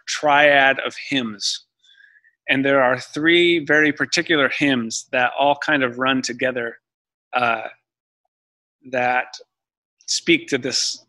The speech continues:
whole idea that we're talking about. And that would be All Creatures of Our God and King, "For the beauty of the earth," and "This is our Father's world."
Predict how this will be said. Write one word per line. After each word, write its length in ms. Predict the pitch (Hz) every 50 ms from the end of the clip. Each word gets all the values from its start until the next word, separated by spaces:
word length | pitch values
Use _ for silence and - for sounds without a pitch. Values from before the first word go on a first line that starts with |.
| _
whole 240 | _ - 156 151 143
idea 260 | 127 123 123 127 127
that 160 | 117 120 123 -
we're 80 | 131
talking 400 | - - 135 143 - - 131 123
about. 380 | 120 120 131 135 135 - - - -
And 100 | 143 139
that 120 | 143 151
would 100 | 147 131
be 140 | 135 139 156
All 180 | - 131 147
Creatures 460 | 147 - - 165 156 - 160 147 139 143
of 100 | 135 139
Our 80 | 131
God 280 | 127 123 131 135 135 135
and 120 | 127 123
King, 320 | - - 185 214 220 - _ _ _ _ _ _ _ _ _ _ _ _ _ - _ _ _ _ _ _ -
"For 200 | - - 165 156
the 100 | 147 143
beauty 380 | 135 139 156 165 156 160 156 156
of 180 | 147 139 135
the 160 | 131 131 127
earth," 260 | 131 139 165 165 - - - - _ _ _ _ _ _ _ _ _ _ _ _ -
and 480 | 135 127 123 123 123 120 120 123 117 - _ _ _ - _ _ _ _ -
"This 200 | 139 135 - 147
is 140 | 139 131
our 120 | 135 127 120
Father's 460 | - - 135 131 123 131 123 117 120
world." 420 | 120 120 120 117 - 73 - -